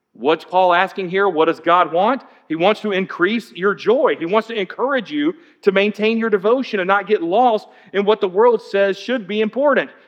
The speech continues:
Why does Paul say this? Because Paul wants the believers to live in light of the future, to live in light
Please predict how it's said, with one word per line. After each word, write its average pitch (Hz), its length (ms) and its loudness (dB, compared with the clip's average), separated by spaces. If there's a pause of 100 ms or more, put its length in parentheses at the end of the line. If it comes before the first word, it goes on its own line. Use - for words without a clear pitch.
(120)
Why 156 300 2
does 196 140 0
Paul 214 260 -2
say 214 240 -4
this? 262 300 -4 (180)
Because 220 300 -4
Paul 247 480 2
wants 214 420 -4
the 220 120 -8
believers 208 600 -2 (220)
to 208 140 0
live 247 480 0
in 233 340 0
light 226 580 2
of 208 120 -4
the 220 80 0
future, 247 480 -4
to 196 100 -4
live 240 320 -4
in 220 160 -2
light 233 460 -2